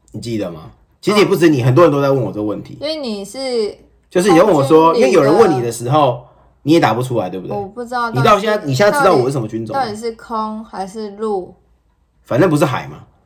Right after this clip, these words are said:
Speaker 2: 对。
Speaker 1: 对，好，我先跟大家讲好了，我的学校啊，中正预校就是三，三军共有这样。好，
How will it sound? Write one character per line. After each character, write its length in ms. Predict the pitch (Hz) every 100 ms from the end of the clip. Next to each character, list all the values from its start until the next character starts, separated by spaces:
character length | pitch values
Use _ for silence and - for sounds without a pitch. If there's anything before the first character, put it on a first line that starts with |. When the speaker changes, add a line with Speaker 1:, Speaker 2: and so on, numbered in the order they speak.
| _
Speaker 2:
对。 140 | 185 175 -
Speaker 1:
对， 240 | 123 101 85 - _
好， 280 | - 151 131
我 80 |
先 100 | 135
跟 80 | 208
大 80 | 220
家 80 | 180
讲 160 | 117
好 140 | 98 90
了， 160 | 76 - _ _
我 340 | 170 165 147
的 580 | 135 165 151 131 113 - -
学 240 | - 143
校 400 | 156 196 127 - - _ _
啊， 480 | - 127 110 104 95 - _ -
中 200 | 165 185
正 200 | 185 165
预 40 |
校 160 | 156 135
就 80 |
是 180 | 131 135
三， 240 | 117 131 127
三 220 | 131 120
军 160 | 120
共 180 | 120 107
有 120 | 76
这 100 | 87
样。 80 | -
好， 160 | 85